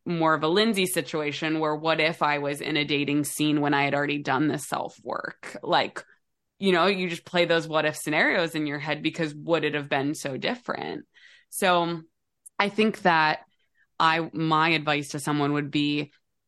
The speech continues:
still put yourself out there. But like you said, if you don't feel like you're in a good mood that night, you can always cancel the date. But what if,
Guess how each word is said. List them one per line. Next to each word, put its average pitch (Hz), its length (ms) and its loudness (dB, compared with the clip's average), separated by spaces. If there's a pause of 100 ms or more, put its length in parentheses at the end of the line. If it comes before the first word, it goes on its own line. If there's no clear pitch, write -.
still - 500 0
put 190 180 0
yourself 202 320 2
out 143 240 0
there. 139 280 0
But 156 140 -2
like 156 180 -2
you 175 100 0
said, 135 260 -2
if 143 140 -8
you 165 80 -2
don't 147 840 0 (600)
feel 143 680 2 (400)
like 151 160 0
you're 156 80 4
in 156 180 2
a 151 40 0
good 147 240 0
mood 139 300 0
that 160 140 2
night, 180 180 -2
you 147 140 -10
can 147 140 -8
always 165 320 2
cancel 139 320 -4
the 131 100 -6
date. 135 400 -4 (240)
But 165 180 2
what 165 200 4
if, 170 300 -2